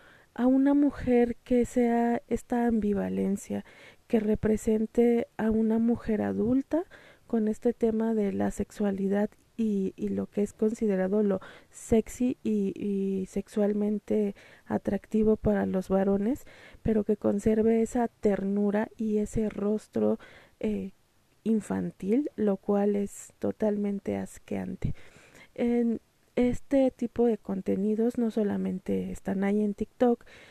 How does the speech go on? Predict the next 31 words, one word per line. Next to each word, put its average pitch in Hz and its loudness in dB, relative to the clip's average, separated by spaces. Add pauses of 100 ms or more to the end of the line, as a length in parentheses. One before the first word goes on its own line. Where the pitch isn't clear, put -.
(120)
sino 214 -2
que - 0
también 240 2
su 240 -2
tía, 240 0
al 233 0
ser 233 0
una 233 -2
fan 220 -4
de 214 -2
las 202 -6
cosillas 214 0
de 214 -2
los 202 -8
<laughs> - -
espectáculos, - 2 (400)
porque 240 4
creo 302 6
que 262 6
es 262 2
un 269 4
buen 254 4
ambiente 240 2
donde 208 0
podemos 208 -2 (340)
darnos 233 2
cuenta 226 2
de 220 2
muchos 269 0
de 240 4
los 196 -4